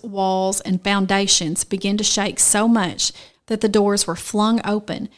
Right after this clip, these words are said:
and all the chains that were holding the prisoners captive were broken loose. When the jailer came in and saw all the prisoners were loose, he thought, "Well, I might as well kill myself, 'cause when my bosses find out the prisoners are gone, they're going to kill me anyway."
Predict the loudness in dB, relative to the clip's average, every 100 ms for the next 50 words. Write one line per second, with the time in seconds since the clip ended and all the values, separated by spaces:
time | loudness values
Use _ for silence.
0 | _ -6 -4 0 2 2 0 0 2 2
1 | 0 -2 -2 -2 0 0 -2 -2 -2 0
2 | -2 -4 -4 -4 -4 -4 -2 -2 0 0
3 | 0 0 2 0 -2 _ _ _ _ _
4 | _ _ _ _ 2 4 6 4 4 2
5 | 0 0 2 2 2 4 4 4 4 4
6 | 2 -2 0 0 -2 -2 0 2 2 -2
7 | -6 _ _ _ -4 0 2 2 2 2
8 | 2 -2 -8 -4 0 2 4 2 4 4
9 | 4 4 2 0 -2 -4 0 0 4 4
10 | 4 0 2 2 2 0 -2 0 0 0
11 | 0 -2 0 0 0 -2 0 0 0 -2
12 | -2 0 0 0 -2 -2 -4 -8